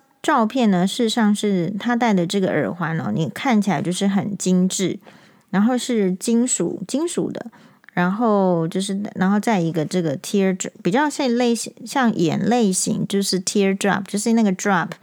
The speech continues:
哎，可能是一个比较椭圆形的那种这个珍珠耳环。然后印象很深刻，因为它非-，看起来非常的优雅、洗练、简洁。好，然后呢，可是有时候你看到戴安娜王妃她戴这个耳环的时候呢，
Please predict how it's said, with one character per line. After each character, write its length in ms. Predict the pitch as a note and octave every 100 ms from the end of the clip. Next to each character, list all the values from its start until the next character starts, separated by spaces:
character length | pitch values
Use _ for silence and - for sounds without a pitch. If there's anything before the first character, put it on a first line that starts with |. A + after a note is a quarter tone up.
| - - - - -
哎， 280 | - E3+ D#3+
可 140 | F#3+
能 160 | F#3+ F#3+
是 160 | - B3
一 100 | F#3+
个 120 | E3
比 120 | E3
较 160 | G3+ G#3
椭 300 | - E3 C3
圆 260 | - D#3
形 240 | F#3+ D#3+ D3+
的 140 | D3+
那 160 | F#3 E3
种 340 | A#2 F#2+ - -
这 100 | -
个 160 | E3+ C#3+
珍 300 | - F3+ F3+
珠 180 | F3+ E3+
耳 220 | B2 D#3+
环。 280 | - - - - - - _
然 160 | - E4
后 80 | -
印 200 | F4 D4+
象 180 | F4+ C#4
很 120 | G3
深 200 | F#3 G#3+
刻， 100 | A3
因 60 | B3
为 60 | C4+
它 140 | C4
非-， 260 | - - C4+ -
看 180 | D4
起 100 | A#3+
来 120 | F3+ E3
非 180 | G#3+
常 220 | G#3+ G3+ E3+
的 100 | F3
优 280 | F#3+ G3+
雅、 260 | G3+ - G3+ - _
洗 340 | - - - D#3
练、 420 | F3 A#3 F3 A3 -
简 360 | - F3 D3
洁。 340 | C#3+ G3 - - - - - - _
好， 180 | - -
然 160 | D#3 G#3+
后 220 | E4 F4
呢， 140 | C#4
可 80 | A3+
是 120 | A#3+
有 140 | E4+ F#3
时 80 | C4
候 60 |
你 120 | A3+
看 200 | D#3+ A#3+
到 120 | A3+ A3+
戴 180 | A#3+
安 80 | A3+
娜 120 | A3+
王 180 | F#3+ E3+
妃 160 | F#3+ G3+
她 160 | G#3+
戴 240 | G#3 A#3 F3+
这 160 | E3 G3
个 100 | F#3
耳 160 | -
环 260 | E3+ D#3+ D#3
的 160 | D#3+ F3
时 180 | -
候 160 | G3 G#3
呢， 140 | F3